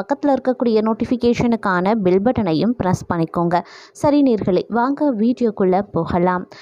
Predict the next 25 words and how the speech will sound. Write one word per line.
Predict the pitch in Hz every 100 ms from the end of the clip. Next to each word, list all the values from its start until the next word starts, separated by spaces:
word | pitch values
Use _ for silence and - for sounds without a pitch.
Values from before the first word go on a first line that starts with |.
| - 214
தனுசு | 269 294 302
ராசிக்காரர்களை | 311 294 285 - 240 233 226 233
பொறுத்த | 214 214 208 214
வரைக்கும் | 208 196 285 302 -
கிரகநிலை | 254 254 311 262
எப்படி | 233 196 208 214
இருக்குன்னா, | 196 - 185 196 277 196
தைரிய | 196 269 277 262
வீரிய | 254 233 233
ஸ்தானத்துல | - 190 202 196 190
சூரியன், | 185 185 196 196 190 226
சந்திரன், | - 180 185 190 190
சனி, | 208 - 180 240 339 - - -
சுகஸ்தானத்துல | 294 311 311 277 294 320 320 294 247
ராகு, | 214 220 240 254
சுக்கிரன், | - 220 - 220 202
புதன், | 196 180 196
ரணருண | 240 196 226 269 247 226
ரோகஸ்தானத்துல | 208 202 202 254 269 262 220 202 175
குரு, | 165 185 196 302 - - -
களத்திர | 254 302 330 320
ஸ்தானத்துல | - 254 226 240 254 226
செவ்வாய், | 208 214 196 185 196 254
தொழில் | 226 202 208
ஸ்தானத்துல | - 240 233 302 320 269